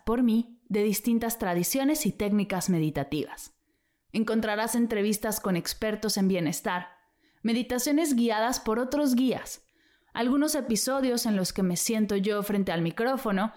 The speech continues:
con el fin de definir algún tema o darte tips para llevar tu práctica de manera más amorosa y feliz.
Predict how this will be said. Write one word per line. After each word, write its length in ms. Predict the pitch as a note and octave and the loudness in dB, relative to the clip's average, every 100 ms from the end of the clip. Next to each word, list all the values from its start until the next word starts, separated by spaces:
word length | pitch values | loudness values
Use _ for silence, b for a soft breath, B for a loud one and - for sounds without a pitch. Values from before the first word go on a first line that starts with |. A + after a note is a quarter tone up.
| B B _ | B B _
con 180 | D#4 | 0
el 140 | D4 C#4+ | 2 2
fin 220 | D#4+ D4+ | 2 2
de 80 | D#4 | 2
definir 480 | C4+ B3+ G#3+ G3+ G3 | 0 0 2 2 2
algún 320 | F3+ E3 E3 | 2 2 2
tema 480 | A3+ B3+ A3+ A3 B B B | 2 2 2 0 B B B
o 80 | A3 | -2
darte 320 | A#3 A#3 G#3+ | -2 -2 -2
tips 360 | G#3+ C#4 C#4 - | -2 -2 -2 -4
para 220 | A3 F#3+ | -2 0
llevar 300 | F#3+ F#3 F#3 | 0 0 -2
tu 120 | F#3+ | -4
práctica 500 | F#3 F#3 F#3 G3 F3+ | -4 -6 -4 -4 -2
de 100 | E3+ | 0
manera 300 | E3 E3+ E3+ | 0 0 -2
más 200 | E3 D#3+ | -2 -2
amorosa 460 | E3+ E3 D#3 D3 D#3 | 0 0 0 -2 -4
y 60 | |
feliz. 600 | D3 E3 A#3 C#4+ - - | -6 -2 -2 -2 -8 -14